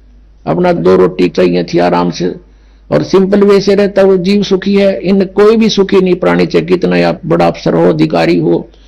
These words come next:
चाहे मंत्री हो, चाहे मुख्यमंत्री हो, वो सुख नाम की चीज नहीं उनके पास, क्योंकि हमें पता नहीं। परमात्मा ने हमें बताया कि इक्कीस ब्रह्मांड में सुख नाम की चीज नहीं है, कदे भूल लाग रही हो तुम्हारे।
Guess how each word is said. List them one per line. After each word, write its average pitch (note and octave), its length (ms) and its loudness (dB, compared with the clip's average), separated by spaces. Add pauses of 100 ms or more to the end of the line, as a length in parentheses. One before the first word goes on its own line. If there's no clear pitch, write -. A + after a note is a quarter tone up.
(300)
चाहे D#3 160 2
मंत्री F3 400 2
हो, E3 120 2
चाहे D#3+ 180 0
मुख्यमंत्री D#3+ 680 -2
हो, D3 140 -4 (220)
वो D3+ 120 -2
सुख E3 260 -4
नाम D#3+ 260 0
की D#3+ 120 -2
चीज D#3 260 0
नहीं F3+ 140 0
उनके G3 200 0
पास, F3 360 -4
क्योंकि F#3 320 -2
हमें E3+ 360 0
पता A#3 280 0
नहीं। A3 220 2 (1400)
परमात्मा G#3 480 2
ने A#3+ 80 2
हमें G#3+ 220 4
बताया G#3+ 260 0
कि A#3 160 -2 (380)
इक्कीस G3+ 340 0
ब्रह्मांड G#3 420 2
में G3 160 2
सुख G3 260 -2
नाम F#3 260 0
की F3+ 140 0
चीज F3 280 -2
नहीं D3 200 -4
है, F#3+ 80 -4
कदे G#3+ 220 0
भूल E3+ 300 2
लाग F#3 200 0
रही D#3 120 2
हो D3+ 100 2
तुम्हारे। D#3+ 420 -8